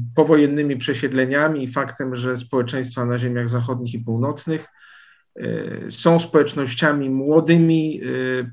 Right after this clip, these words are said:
postmigracyjnymi i w związku z tym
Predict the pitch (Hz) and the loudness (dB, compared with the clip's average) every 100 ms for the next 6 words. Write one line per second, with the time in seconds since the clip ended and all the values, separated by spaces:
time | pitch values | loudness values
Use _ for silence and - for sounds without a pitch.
0 | - 170 170 160 143 151 151 151 147 143 | 4 4 4 -2 0 0 0 -2 0 0
1 | 135 139 170 214 214 - _ - - - | 0 0 0 -2 -6 -16 _ -20 -20 -20
2 | _ _ 151 151 175 196 190 180 - 180 | _ _ -4 2 6 6 4 0 2 2
3 | 185 | 4